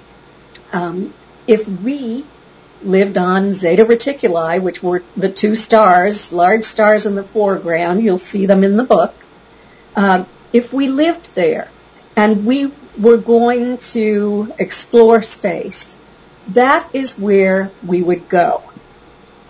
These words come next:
So our sun was on the map. Um, there were some other planets that w-, are nearby. And so it made sense to many of the astronomers. Uh, there were,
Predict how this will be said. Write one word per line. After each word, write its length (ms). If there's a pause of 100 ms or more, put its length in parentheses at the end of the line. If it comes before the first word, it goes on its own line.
(320)
So 320
our 300
sun 420
was 160
on 240
the 60
map. 420 (560)
Um, 440 (120)
there 240
were 480
some 260
other 200
planets 540
that 200
w-, 180
are 300 (220)
nearby. 760 (580)
And 580 (140)
so 280
it 100
made 320
sense 600
to 280
many 340
of 120
the 120
astronomers. 880 (360)
Uh, 220 (100)
there 320
were, 680